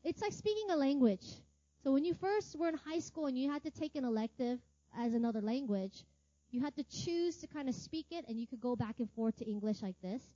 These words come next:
Okay, I believe that it's, I mean, in the rare case, sometimes Holy Spirit does come, but for the most part, you can control your own tongue. Okay, so you can speak English, speak in tongue, speak in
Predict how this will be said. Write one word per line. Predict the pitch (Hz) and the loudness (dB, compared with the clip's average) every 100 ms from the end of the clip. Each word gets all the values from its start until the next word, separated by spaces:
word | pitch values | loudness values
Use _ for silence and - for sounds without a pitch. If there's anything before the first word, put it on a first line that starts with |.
| _ _ _ | _ _ _
Okay, | 233 277 | -6 -4
I | 240 | -2
believe | 240 302 339 285 | 0 0 0 0
that | 294 262 | -2 2
it's, | 269 - - - _ _ _ _ _ _ _ - | 0 0 -12 -18 _ _ _ _ _ _ _ -8
I | |
mean, | 269 269 | -2 2
in | |
the | 240 | 4
rare | 240 294 | 4 2
case, | - 233 208 | -2 0 0
sometimes | 247 262 269 254 | -2 -4 -2 -2
Holy | - 240 233 | 0 0 2
Spirit | - 240 214 | 2 0 0
does | 226 233 - | -2 -2 -2
come, | 262 285 | -2 -2
but | 311 285 | -2 0
for | 302 | 0
the | |
most | 285 339 370 - | 0 0 0 -2
part, | 311 285 269 - _ _ - | -2 -2 -6 -12 _ _ 2
you | 285 339 | 6 6
can | - 339 | 2 -4
control | 302 - - 247 | -4 -2 0 2
your | 233 208 | 2 0
own | 208 | 0
tongue. | 214 196 151 - _ _ _ | -2 -6 -8 -18 _ _ _
Okay, | - 214 | -10 -8
so | 208 | -4
you | 202 | -6
can | 196 190 | -4 -8
speak | - 196 | -8 -8
English, | 320 359 359 339 - _ _ _ | -6 -2 -2 -4 -8 _ _ _
speak | - 190 | -12 -10
in | 185 | -8
tongue, | 262 277 269 262 262 _ _ | -6 -4 -4 -4 -8 _ _
speak | - 214 | -8 -6
in | 208 | -6